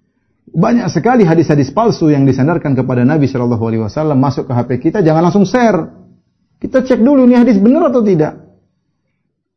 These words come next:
Jangan-jangan hadis palsu, dan betapa banyak hadis palsu Nabi dikorbankan untuk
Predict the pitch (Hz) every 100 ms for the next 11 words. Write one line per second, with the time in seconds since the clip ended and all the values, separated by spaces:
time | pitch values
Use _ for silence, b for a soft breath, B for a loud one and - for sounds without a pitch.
0 | _ _ - 190 170 143 202 254 170 165
1 | - 208 - 202 170 170 160 151 156 170
2 | 302 285 185 165 - 196 180 170 156 156
3 | 190 156 160 156 - 151 165 147 180 196
4 | 165 156 156 156 - -